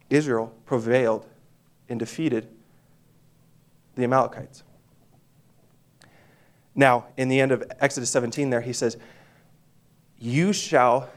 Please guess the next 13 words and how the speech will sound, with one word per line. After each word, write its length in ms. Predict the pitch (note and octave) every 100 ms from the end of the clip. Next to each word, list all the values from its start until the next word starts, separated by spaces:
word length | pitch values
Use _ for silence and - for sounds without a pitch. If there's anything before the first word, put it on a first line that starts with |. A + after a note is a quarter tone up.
| -
Israel 460 | D#3 E3+ C3+ B2 - _
shall 200 | - C#3+
have 200 | C#3 C3+
contention, 600 | - A#2 - D#3+ D#3+ F#2+ -
shall 240 | - C#3 A#2+
fight 400 | - D3+ D#3 - _
with 400 | A#2+ B2+ B2 - - _ _ _ _ -
the 100 | B2+
Amalekites 560 | B2+ C3+ B2+ A#2 G#2
from 280 | - - B2+
generation 640 | A#2+ C3+ B2+ B2 B2 A#2 A2+
to 100 | A#2+
generation." 600 | A#2+ A2 A2 G#2+ -